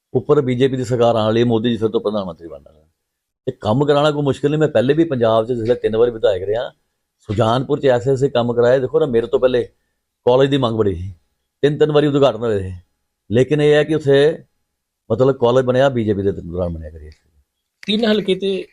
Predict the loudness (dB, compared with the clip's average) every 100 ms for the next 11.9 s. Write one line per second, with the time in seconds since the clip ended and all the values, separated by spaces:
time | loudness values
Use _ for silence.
0 | _ -12 -4 -2 0 -2 -2 -2 0 -2
1 | -2 -4 -2 -2 -2 -4 -6 -10 -8 -4
2 | 0 0 -2 -6 -4 -4 -4 -6 -4 -4
3 | -4 -4 -4 -6 -10 -18 -16 -14 -10 -6
4 | -4 -2 -4 -6 -6 -6 -6 -4 -4 -4
5 | -6 -8 -8 -12 -12 -16 -20 _ -14 -12
6 | -8 -4 0 0 2 0 -2 -6 -4 -4
7 | -2 -4 -4 -6 -8 -14 _ 0 0 0
8 | -4 -4 -6 -8 _ _ -10 0 2 2
9 | -2 -2 0 0 0 -4 -8 -16 _ _
10 | -6 -4 -4 -4 -2 -2 -4 -6 -4 -2
11 | 0 0 -2 -4 -4 -4 -2 -2